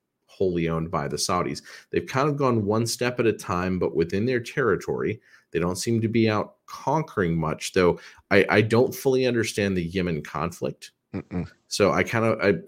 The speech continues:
Speaker 1: you know, I kind of put a pin in that one, but it feels like this is sort of one more step of the Saudis declaring independence from the Western regimes.
Speaker 2: Well, the politics have been interesting because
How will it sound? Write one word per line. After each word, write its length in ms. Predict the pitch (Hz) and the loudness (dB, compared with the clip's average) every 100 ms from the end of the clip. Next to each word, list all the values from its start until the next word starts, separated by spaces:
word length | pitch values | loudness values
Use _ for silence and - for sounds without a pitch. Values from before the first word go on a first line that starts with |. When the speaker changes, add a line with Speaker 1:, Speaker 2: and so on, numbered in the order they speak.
| - | -2
Speaker 1:
you 100 | 90 | 0
know, 140 | 76 | 0
I 180 | 57 71 | -4 -6
kind 220 | - 113 | -4 -2
of 80 | 113 | 2
put 120 | 113 | 2
a 40 | |
pin 240 | 98 117 107 | 2 2 2
in 100 | 95 | 2
that 140 | 80 | 0
one, 140 | 82 87 | 0 0
but 120 | 92 | 0
it 80 | - | 0
feels 420 | - 139 139 120 | -2 2 2 2
like 320 | 95 87 87 - - - - | 2 2 0 -12 -20 -20 -4
this 240 | 110 110 | 0 2
is 180 | 117 107 | 0 0
sort 200 | 120 113 | 4 4
of 160 | 95 98 | 2 0
one 320 | 95 104 113 | 0 2 2
more 260 | 113 107 | 2 2
step 560 | 101 - - 95 90 - _ _ _ _ _ _ - | 2 -2 -2 -2 -4 -4 _ _ _ _ _ _ 0
of 200 | 104 90 | 0 0
the 60 | |
Saudis 800 | 98 - 98 107 104 98 95 - _ _ _ - 101 | -2 2 4 4 4 0 -2 -8 _ _ _ -12 -8
declaring 600 | - - - 135 135 123 | -6 -8 -4 -2 0 -2
independence 1040 | 123 120 - - 104 101 90 80 85 - _ _ _ _ | -2 0 -2 -4 -6 -6 -4 -6 -8 -12 _ _ _ _
from 280 | - 104 | -4 -2
the 60 | 101 | 0
Western 540 | 92 95 - - 92 | -2 -4 -4 -8 -4
regimes. 680 | 85 85 85 71 67 - - - _ _ _ _ _ _ - - | -4 -4 -6 -8 -10 -14 -16 -18 _ _ _ _ _ _ -16 0
Speaker 2:
Well, 140 | 135 | 4
the 120 | 117 | 4
politics 680 | - - 156 262 180 - - | 2 0 0 0 -2 0 0
have 160 | 104 92 | -2 -2
been 140 | 85 | 0
interesting 580 | 95 131 85 - 65 64 | 0 -2 -6 -8 -10 -10
because 520 | 76 - 87 76 71 | -10 -4 -2 -2 -6